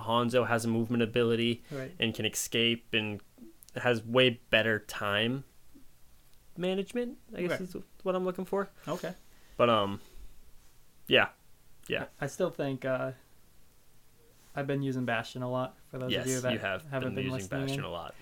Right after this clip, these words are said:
Speaker 2: Um, just 'cause he's fun. And
Speaker 1: Yeah, th-, I mean, that's the whole point to play a video game, is
Speaker 2: I,
Speaker 1: it's
Speaker 2: I
Speaker 1: fun.
Speaker 2: get a lot of, I get a lot of
Speaker 1: Grief.
Speaker 2: negativity. <laughs> But
Speaker 1: Just like when I used to play Symmetra.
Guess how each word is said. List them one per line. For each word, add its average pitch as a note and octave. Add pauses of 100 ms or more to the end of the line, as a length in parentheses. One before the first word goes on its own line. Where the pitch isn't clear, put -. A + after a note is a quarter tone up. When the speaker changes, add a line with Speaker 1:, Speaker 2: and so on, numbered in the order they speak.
(420)
Speaker 2:
Um, B2+
just C4+
'cause A#3+
he's G3
fun. B2+ (540)
And C3
Speaker 1:
Yeah, D#3+ (100)
th-, -
I A2+
mean, C3
that's C3+
the C#3+
whole C3
point C3
to B2
play C3
a A#2+
video A2
game, G#2+
is -
Speaker 2:
I, E3
Speaker 1:
it's -
Speaker 2:
I G3
Speaker 1:
fun. A#3
Speaker 2:
get A#3
a A3+
lot G#3+
of, F3
I E3
get F#3+
a F#3
lot E3
of C#3+ (100)
Speaker 1:
Grief. G2 (640)
Speaker 2:
negativity. C#3+ (140)
<laughs> G#3
But D#3+
Speaker 1:
Just G2
like G2+
when G2+
I F#2+
used F#2+
to -
play G2+
Symmetra. G#2+